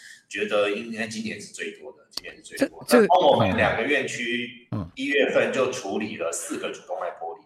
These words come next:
Speaker 1: 的，那开胸的有两个，
Speaker 2: 嗯。
Speaker 1: 然后两个是可以用微创手术的，那这 case 非常多。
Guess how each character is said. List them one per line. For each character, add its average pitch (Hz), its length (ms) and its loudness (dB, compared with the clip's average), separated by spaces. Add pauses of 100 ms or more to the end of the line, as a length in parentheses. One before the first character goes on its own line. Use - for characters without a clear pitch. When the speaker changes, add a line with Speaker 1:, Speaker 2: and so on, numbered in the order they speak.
Speaker 1:
的， 95 120 -20
那 117 140 -12
开 120 200 2
胸 123 200 0
的 131 80 2
有 123 80 4
两 98 200 2
个， 90 180 -4
Speaker 2:
嗯。 92 160 -10
Speaker 1:
然 - 40 -20
后 - 340 -2 (420)
两 92 180 -2
个 92 80 -6
是 123 200 -8
可 104 100 0
以 92 80 0
用 110 180 0
微 90 120 -4
创 104 200 -2
手 - 220 -10
术 - 240 -20
的， - 140 -20
那 139 60 -18
这 - 100 -12 (320)
case - 280 -6
非 - 80 -4
常 92 240 -4
多。 - 200 -20